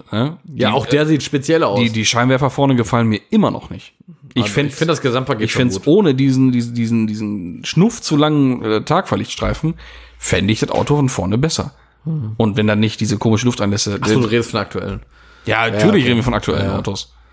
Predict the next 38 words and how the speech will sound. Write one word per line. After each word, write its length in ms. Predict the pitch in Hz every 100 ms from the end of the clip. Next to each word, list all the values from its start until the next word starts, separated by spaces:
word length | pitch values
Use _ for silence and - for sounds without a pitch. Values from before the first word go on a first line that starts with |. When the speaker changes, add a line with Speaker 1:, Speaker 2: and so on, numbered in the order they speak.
| -
Speaker 1:
Junge, 160 | 104
ein 60 | 107
M 120 | -
K 120 | 110
vier 200 | 95 104
Supra 280 | 107 117 120
ist 180 | 107 -
ein 100 | 120
Killer, 260 | - 185 104 -
Speaker 2:
Ja, 80 |
Speaker 1:
Alter. 180 | 95 95
Speaker 2:
das 80 | 95
stimmt. 300 | - 95 - - - - -
Speaker 1:
Aber 300 | - 95 -
wie 100 | -
gesagt, 340 | 98 - - -
der, 100 | - - -
man 200 | - 98
darf 140 | 120 123
auch 60 | 123
nicht 140 | 117
Äpfel 160 | - 110
mit 100 | 107
Birnen 140 | 95
vergleichen 380 | 98 - - -
jetzt. 160 | 87 73
Speaker 2:
Genau. 180 | 69 - - - - - - _ _ _ _ -
Speaker 1:
Volkswagen 1080 | - 131 147 123 113 117 107 110 120 110 - _ _ _ _ _ _ 165
I 80 |
D 100 | 202
fünf 360 | 220 214 - - _
wird 140 | - 95
kommen. 220 | 90 85 -
Speaker 2:
Mhm. 380 | - 107 110 156 - _ _ _ _
Bisschen 260 | - 101 107
größerer. 520 | 95 110 113 107 104 - _ _ _
Speaker 1:
Genau. 200 | - 104 - _ _ _
Speaker 2:
Mhm. 320 | 123 107 123